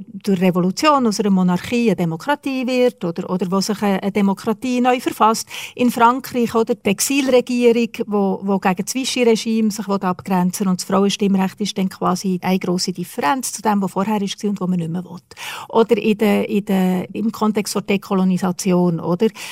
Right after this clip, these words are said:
Länder, die unabhängig werden, sich modernisieren und dann ist das Frauenstimmrecht ein Zeichen von Modernität. Und in der Schweiz gibt's keine politische Zäsuren, die so tief gehen. Seit achtundvierzig haben wir die gleiche Verfassung,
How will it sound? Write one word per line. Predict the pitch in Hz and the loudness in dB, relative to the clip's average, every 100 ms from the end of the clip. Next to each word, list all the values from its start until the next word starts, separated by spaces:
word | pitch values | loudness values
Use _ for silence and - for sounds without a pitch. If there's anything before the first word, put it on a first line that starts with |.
| - | -2
Länder, | 214 190 202 190 | 4 4 4 0
die | 190 | 0
unabhängig | - 196 185 185 180 185 180 | 2 2 2 2 2 0 0
werden, | 160 175 - 160 - - - 202 208 | -4 -4 -8 -12 -12 -18 -14 -12 -8
sich | 208 - | -2 0
modernisieren | 208 202 196 196 185 226 226 233 214 175 | 2 2 0 0 0 0 2 2 0 -2
und | 170 | 0
dann | 202 | 0
ist | 196 - | 0 -2
das | |
Frauenstimmrecht | - 196 202 - 208 202 196 190 | -2 2 2 2 2 2 2 0
ein | 185 - | -6 -4
Zeichen | - 190 196 | -2 -2 -2
von | 196 185 | -2 -2
Modernität. | 180 170 175 - 180 - - - | -2 -4 -6 -8 -14 -14 -14 -8
Und | - | -4
in | 247 | -2
der | - | -2
Schweiz | 240 285 - - | -4 -4 -4 -6
gibt's | 247 - - | -6 -6 -6
keine | - 202 | -2 -2
politische | 208 196 202 202 214 202 - | -2 -6 -4 -6 -6 -8 -6
Zäsuren, | 196 180 214 214 196 - | -6 -4 -2 -2 -4 -4
die | 196 | -6
so | 190 185 | -4 -6
tief | 185 175 180 - | -4 -4 -4 -8
gehen. | 165 180 - - - | -10 -12 -18 -20 -14
Seit | - 233 226 | -6 -4 0
achtundvierzig | 208 202 214 202 196 - | 0 0 -4 -4 -4 -2
haben | 196 | 0
wir | 190 | 0
die | 196 | -2
gleiche | 196 190 202 | -4 -4 -6
Verfassung, | 190 - 233 - 330 | -6 -2 0 0 -4